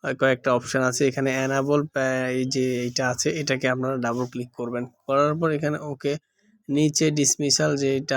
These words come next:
আছে সেটাতে ক্লিক করবেন। এরপরে আবার উপরেরটাতে ক্লিক করবেন। আর এখানে আপনারা তিন আছে, এখানে ভ্যালু ডেটা তিন আছে, আপনারা এই ভ্যালু ডেটাটাকে ওয়ান করে দেবেন। ওয়ান করে ওকেতে ক্লিক করবেন।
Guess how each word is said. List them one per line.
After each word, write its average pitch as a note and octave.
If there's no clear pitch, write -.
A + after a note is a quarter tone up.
আছে C3
সেটাতে C#3
ক্লিক C3+
করবেন। C#3
এরপরে C3
আবার B2+
উপরেরটাতে C3
ক্লিক B2+
করবেন। C#3
আর B2+
এখানে C#3
আপনারা C3+
তিন C#3+
আছে, C#3
এখানে C3+
ভ্যালু C3+
ডেটা C#3
তিন C#3
আছে, C#3
আপনারা C3
এই B2+
ভ্যালু B2+
ডেটাটাকে D3+
ওয়ান C#3+
করে B2
দেবেন। A#2+
ওয়ান C3
করে D3+
ওকেতে C#3
ক্লিক B2
করবেন। C#3+